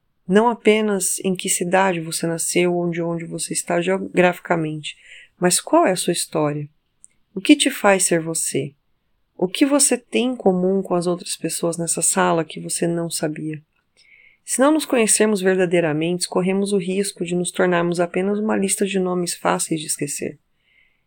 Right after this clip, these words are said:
Quem você não conhece? Quem você vê todos os domingos, mas não tem ideia de qual é o nome deles?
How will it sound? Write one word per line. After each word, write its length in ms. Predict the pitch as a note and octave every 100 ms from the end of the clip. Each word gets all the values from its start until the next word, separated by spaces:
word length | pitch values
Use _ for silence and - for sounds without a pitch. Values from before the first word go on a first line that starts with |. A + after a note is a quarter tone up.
| _ _ _ _ _ _
Quem 200 | - E4+
você 320 | C4+ B3+ -
não 300 | G#3 G3 G#3+
conhece? 720 | B3 F#3 E3+ D3+ D3+ - - - _ _ - -
Quem 200 | - C#4+
você 320 | C4+ - B3
vê 180 | G3 G#3
todos 380 | G3+ A3 G3+ G3+
os 100 | G3
domingos, 520 | F#3+ F3 G3 F#3 F3
mas 180 | F3 F3
não 220 | G#3+ B3
tem 300 | - G#3 G3+
ideia 380 | E3 F3 F3 E3
de 120 | -
qual 220 | - G3
é 60 | F#3+
o 40 |
nome 320 | E3+ E3 D#3+
deles? 480 | D#3 D#3 D3 - -